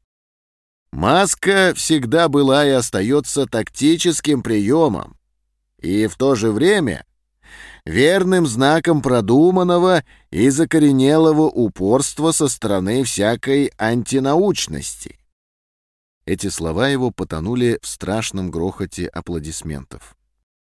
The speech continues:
"Открытость неприятия и прямота", продолжал Цвях, выждав паузу, "встречаются в обиходе честных ученых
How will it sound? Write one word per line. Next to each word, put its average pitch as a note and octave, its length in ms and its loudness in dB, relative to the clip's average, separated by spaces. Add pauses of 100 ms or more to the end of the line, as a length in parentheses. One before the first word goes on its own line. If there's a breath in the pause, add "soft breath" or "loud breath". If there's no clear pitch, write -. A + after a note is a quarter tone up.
(680)
"Открытость F3 840 0
неприятия C#3 920 2
и C3+ 260 0
прямота", A#2 720 0 (500)
продолжал E2+ 460 -4
Цвях, - 460 -6 (340)
выждав E2+ 480 -4
паузу, D2+ 420 -8 (680 loud breath)
"встречаются F#3 880 2
в E3+ 60 4
обиходе D#3 580 2
честных C#3+ 540 0
ученых A#2+ 760 0